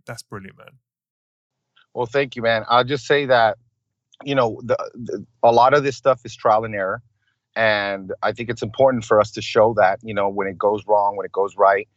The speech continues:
Speaker 2: But then, of course, the other thing is that, you know, people just don't know how to put this stuff into practice. You know, I think that's what it is, is people don't know how to put it into practice. And, and we wanna show that, that it's easy to do. You know, as, once you start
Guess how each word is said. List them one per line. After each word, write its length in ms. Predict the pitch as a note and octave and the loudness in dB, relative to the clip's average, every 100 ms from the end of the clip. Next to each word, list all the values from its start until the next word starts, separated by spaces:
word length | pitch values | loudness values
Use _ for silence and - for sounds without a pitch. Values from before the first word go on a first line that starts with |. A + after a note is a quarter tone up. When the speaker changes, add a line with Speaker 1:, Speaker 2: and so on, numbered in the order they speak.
| _ _ _ _ | _ _ _ _
Speaker 2:
But 220 | A2+ A2 | 2 2
then, 380 | A#2+ A#2 A2+ A2+ - | 2 2 0 -10 -10
of 160 | A2+ - | -12 -6
course, 280 | C#3+ D3 - | -4 -4 -6
the 140 | A2 | -4
other 160 | A#2+ D3+ | -4 -4
thing 260 | C3+ B2+ | -6 -6
is 160 | A2 G2+ | -8 0
that, 240 | G#2+ G2+ - _ _ _ _ _ _ - | 2 2 -2 _ _ _ _ _ _ -4
you 100 | A#2+ | -2
know, 100 | A2 | -2
people 280 | - E3 | -4 -4
just 220 | E3 E3 - | -4 -4 0
don't 220 | D#3+ A#2 | 0 2
know 300 | C3 D3+ D#3 | 2 4 2
how 220 | - C#3 | 2 0
to 120 | C#3 - _ - | 0 -2 _ -12
put 180 | E3 - | -8 -6
this 120 | D3+ | -4
stuff 260 | - C#3 | 0 -2
into 160 | C#3 A#2+ | -2 -8
practice. 600 | - B2 D3+ F#2+ E2+ - - | 0 0 0 -8 -16 -18 -10
You 120 | A2 | -2
know, 140 | A2 | 0
I 80 | A#2 | 0
think 240 | G#2+ C#3 | -2 -2
that's 220 | C3+ B2+ - | 0 0 0
what 140 | B2+ | -4
it 100 | G#2+ | -2
is, 200 | C#3+ A#2+ | -4 -4
is 100 | A2+ | -10
people 260 | - A#2 A#2+ | -12 -6 -2
don't 140 | A#2 | -2
know 100 | A#2 | 0
how 80 | A#2 | 0
to 80 | G#2+ | -2
put 180 | - A#2+ | -4 -6
it 40 | |
into 140 | A2+ | -6
practice. 440 | G#2+ A2 A2 C3+ - | 0 0 0 -4 -4
And, 180 | A2 G2 _ _ _ - | -6 -6 _ _ _ -2
and 320 | A#2 A2+ A2 | 2 2 -2
we 120 | A#2+ D#3+ | -4 0
wanna 240 | G3+ F3+ | 2 2
show 340 | C#3 E3+ E3+ | 0 0 2
that, 340 | D#3 D3 C#3 B2+ - | 2 4 2 0 -4
that 140 | C3 | -4
it's 220 | C3 A#2 - | -4 -14 -16
easy 280 | D#3 E3 E3 | -10 -8 -8
to 100 | D3+ | -4
do. 320 | D3 G#3+ - - | -2 -2 -4 -4
You 100 | C3 | 2
know, 140 | C3 | 4
as, 140 | C3 | 4
once 300 | B2+ D3 G3+ A#3+ | 2 0 0 -4
you 80 | |
start 440 | A#3 - E3+ E3+ | -12 0 4 4